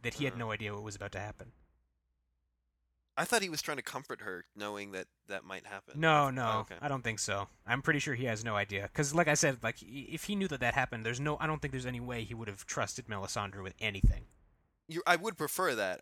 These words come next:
Speaker 2: Uh, it's gonna be horrible if he finds that out, though, that whole thing.
Speaker 1: Yeah.
Speaker 2: Um, so I guess,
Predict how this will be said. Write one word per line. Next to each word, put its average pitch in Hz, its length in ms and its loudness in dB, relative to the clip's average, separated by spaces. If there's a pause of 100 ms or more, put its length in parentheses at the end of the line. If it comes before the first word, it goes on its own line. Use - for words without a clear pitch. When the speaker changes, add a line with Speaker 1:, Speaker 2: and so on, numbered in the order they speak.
Speaker 2:
Uh, 107 300 2
it's 107 140 -4
gonna 117 120 -8
be 101 60 -6
horrible 98 400 -2
if 92 80 -14
he - 80 -18
finds 87 280 -10
that 85 120 -4
out, 95 220 -2
though, 76 160 -12
that 85 140 -10
whole 82 140 -18
thing. 80 300 -18 (360)
Speaker 1:
Yeah. 95 180 -8 (280)
Speaker 2:
Um, 82 180 -14 (340)
so - 140 -2
I 131 40 2
guess, 151 180 4